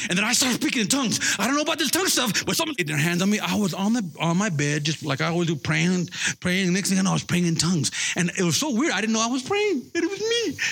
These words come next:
I thought somebody else was in the room. I go, "Who's in the room?" Talk like that. Till I finally realized it was me. See, something happened when I received the Holy Spirit, right?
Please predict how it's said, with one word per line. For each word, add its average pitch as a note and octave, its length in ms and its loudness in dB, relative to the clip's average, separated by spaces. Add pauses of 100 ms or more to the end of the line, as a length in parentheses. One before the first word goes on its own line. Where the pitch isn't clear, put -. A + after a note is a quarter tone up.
(180)
I B3 80 -2
thought C#4 140 0
somebody C#4+ 220 0
else C#4 120 0
was C4 100 0
in D4+ 60 0
the D4+ 60 0
room. D#4+ 200 2
I F#3+ 100 0
go, E3 60 -2
"Who's B3+ 200 0
in C4 60 0
the A3+ 60 2
room?" G#3 140 2
Talk - 180 -4
like F#3 140 0
that. D3+ 160 0 (1900)
Till A3 120 2
I F3 40 0
finally A3 280 2
realized G#3+ 260 2
it F3+ 40 0
was D#3 120 0
me. G3 180 4
See, G#3+ 140 4
something D4+ 320 2
happened G#3 680 0 (760)
when F#3 140 0
I F3+ 60 4
received F3 440 2
the F3 60 2
Holy D3 240 2
Spirit, A3 480 0 (1120)
right? G3+ 340 0